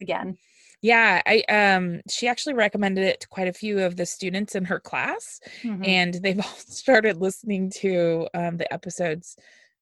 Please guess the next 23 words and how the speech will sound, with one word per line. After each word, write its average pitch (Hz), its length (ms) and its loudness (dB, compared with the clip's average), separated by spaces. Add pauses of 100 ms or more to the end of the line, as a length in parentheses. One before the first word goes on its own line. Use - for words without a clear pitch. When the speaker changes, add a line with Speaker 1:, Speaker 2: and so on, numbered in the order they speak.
(240)
Speaker 2:
to 180 340 0
help 160 260 -4
study, 165 540 -12
which - 200 -12
is 180 300 -8
kind 285 140 -16
of 320 100 -6
amazing. 196 420 -2
I, 262 220 2
you 247 180 -6
know, 302 120 4
it's 233 180 -8
funny, 247 260 2
I 170 160 4
was 202 140 -2
talking 220 360 -2
to 196 100 -6
them 180 160 2
a 180 80 -2
little 175 140 0
bit 175 120 -2
about 170 240 -2
it, 170 200 -2